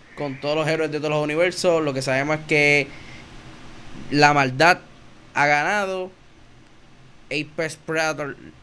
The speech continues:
A K A Lex Luthor, pudo ayudar a lo que fue, se me olvidó el nombre ahora, Perpetua.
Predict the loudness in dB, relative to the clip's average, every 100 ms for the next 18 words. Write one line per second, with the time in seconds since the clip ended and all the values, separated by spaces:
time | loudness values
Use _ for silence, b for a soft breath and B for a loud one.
0 | -10 -8 -6 -6 -4 -6 -8 -8 -8 -6
1 | -4 -2 -4 -4 -12 -20 -20 -20 -20 -20
2 | -20 -20 -20 -16 -4 0 2 2 0 0
3 | 0 0 -2 -4 -4 -4 -4 -6 -8 -6
4 | -2 0 0 0 0 -2 -4 -6 -10 -18
5 | -20 -20 -18 -14 -12 -8 -6 -6 -6 -4
6 | -4 -4 -8 -14 -8 -6 -4 -2 0 -2